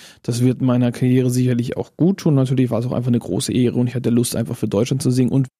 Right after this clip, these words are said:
ich w-, w-, war mir relativ sicher, dass ich jetzt nicht auf dem letzten Platz äh, lande. Also s-, so viel Selbstbewusstsein in mich und meine Musik, in meinen Song hatte ich dann schon. Selbstvertrauen auch eben in, in diesen, äh, Song, dass ich dachte, also es wird kein letzter.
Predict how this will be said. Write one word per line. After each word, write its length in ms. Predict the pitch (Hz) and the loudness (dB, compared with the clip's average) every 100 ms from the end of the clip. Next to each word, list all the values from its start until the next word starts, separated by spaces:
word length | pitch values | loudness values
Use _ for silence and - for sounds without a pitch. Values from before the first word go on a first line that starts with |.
| - 78 | -20 -4
ich 220 | 151 117 | -2 0
w-, 100 | 147 131 | -2 -2
w-, 400 | 131 135 139 131 | -2 -2 -2 0
war 160 | 135 | 2
mir 260 | 165 147 123 | 2 2 0
relativ 460 | 147 160 - 143 | 0 0 0 -2
sicher, 260 | - 147 143 | 0 0 0
dass 180 | 127 127 | 0 -2
ich 100 | 127 | -2
jetzt 180 | 127 131 | -2 -2
nicht 260 | 160 - | -2 -2
auf 120 | 127 | -2
dem 80 | 127 | 0
letzten 340 | 123 127 - 120 | 0 0 -2 -2
Platz 560 | 123 123 - - - - _ - | -2 -4 -4 -6 -8 -18 _ -12
äh, 140 | - | -10
lande. 380 | - - - - | -8 -8 -6 -4
Also 180 | 123 135 - - | -2 -2 -2 -6
s-, 180 | 117 - | -6 -2
so 240 | 139 147 | 0 0
viel 380 | 160 170 156 151 | 2 2 4 2
Selbstbewusstsein 760 | 139 151 - 139 143 - 139 131 | 2 0 -2 -2 -2 0 0 0
in 120 | 135 | 0
mich 200 | 143 139 | 0 0
und 80 | 131 | 0
meine 220 | 127 131 | 2 2
Musik, 540 | 127 131 151 160 - _ - | 0 0 -2 -2 -12 _ -2
in 120 | 131 | 2
meinen 200 | 131 127 | 2 2
Song 340 | - 135 143 | 0 0 2
hatte 140 | 131 139 | 0 -2
ich 60 | |
dann 200 | 127 123 | -2 -2
schon. 440 | 127 - 156 185 196 _ _ | 0 -2 0 0 0 _ _
Selbstvertrauen 680 | 135 127 - 127 - 127 156 | -4 -2 -4 -4 -2 0 0
auch 180 | 139 143 | 0 0
eben 500 | 135 139 143 143 123 | 0 2 2 2 0
in, 340 | 92 127 139 | -2 0 2
in 160 | - 135 | 2 2
diesen, 560 | 135 131 123 123 135 - | 2 2 0 0 -4 -6
äh, 240 | - 127 123 | -2 0 0
Song, 540 | - 127 135 135 139 - | 0 0 2 2 0 -4
dass 140 | - 131 | -8 -6
ich 100 | 127 | -4
dachte, 280 | 127 - 127 | -4 -6 -6
also 140 | 127 | -4
es 100 | 120 | 0
wird 180 | 127 - | 0 0
kein 220 | - 131 | 0 2
letzter. 460 | 117 - - - | 2 0 -4 -6